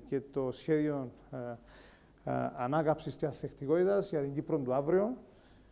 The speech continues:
Ε, αρκετές χώρες στο εξωτερικό έχουν εφαρμόσει με επιτυχία,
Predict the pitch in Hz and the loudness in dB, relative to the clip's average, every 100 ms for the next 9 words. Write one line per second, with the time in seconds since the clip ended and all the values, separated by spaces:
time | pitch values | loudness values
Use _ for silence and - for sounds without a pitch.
0 | - - 143 - 180 165 - 180 202 - | -12 -6 -4 -4 -4 0 4 8 8 8
1 | 214 220 214 214 214 196 196 160 175 190 | 10 10 8 4 4 6 6 8 8 8
2 | 156 120 - - - - - - - - | 6 0 -10 -20 -20 -20 -20 -20 -20 0
3 | 190 170 202 165 165 165 175 185 175 156 | 4 6 6 6 6 6 2 2 -2 -2
4 | 139 151 185 147 120 | -2 6 6 6 0